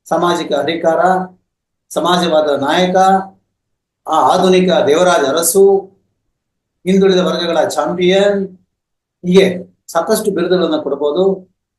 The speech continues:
ಸಿದ್ದರಾಮಯ್ಯನವರಿಗೆ. ಮತ್ತೆ ಈ ಒಂದು, ಆ, ಬಿರುದುಗಳಲ್ಲಿ ನಾವು ಪ್ರಮುಖವಾಗಿ ಹಿಂದುಳಿದ ವರ್ಗಗಳನ್ನ ನಾವು ತೆಗೆದುಕೊಂಡ್ರೆ, ಹಿಂದುಳಿದ ವರ್ಗ, ಹಿಂದುಳಿದ ವರ್ಗಗಳ ಚಾಂಪಿಯನ್ ಅಂತ ಹೇಳಿ ಏನು ದೇವರಾಜ ಅರಸರವರ ಆಡಳಿತವನ್ನ ಮೀರಿಸ್ತಕ್ಕಂಥ ಆಡಳಿತವನ್ನ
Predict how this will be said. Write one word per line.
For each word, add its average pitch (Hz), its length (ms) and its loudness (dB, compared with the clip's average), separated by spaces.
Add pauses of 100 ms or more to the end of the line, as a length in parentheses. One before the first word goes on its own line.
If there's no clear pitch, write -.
ಸಿದ್ದರಾಮಯ್ಯನವರಿಗೆ. 156 1040 -2 (1120)
ಮತ್ತೆ 170 260 -2
ಈ 156 360 2
ಒಂದು, 143 540 -2
ಆ, 113 360 -2 (200)
ಬಿರುದುಗಳಲ್ಲಿ 165 600 0
ನಾವು 156 180 0
ಪ್ರಮುಖವಾಗಿ 139 540 -2
ಹಿಂದುಳಿದ 170 340 2
ವರ್ಗಗಳನ್ನ 143 600 -2
ನಾವು 127 200 -10
ತೆಗೆದುಕೊಂಡ್ರೆ, 131 560 -8 (280)
ಹಿಂದುಳಿದ 208 300 4
ವರ್ಗ, 147 280 2 (480)
ಹಿಂದುಳಿದ 156 240 -4
ವರ್ಗಗಳ 143 380 -2
ಚಾಂಪಿಯನ್ 160 480 -2
ಅಂತ 135 200 -8
ಹೇಳಿ 135 200 -4
ಏನು 131 280 -6
ದೇವರಾಜ 185 400 2
ಅರಸರವರ 185 520 2
ಆಡಳಿತವನ್ನ 175 800 -2
ಮೀರಿಸ್ತಕ್ಕಂಥ 196 560 -2
ಆಡಳಿತವನ್ನ 147 500 -4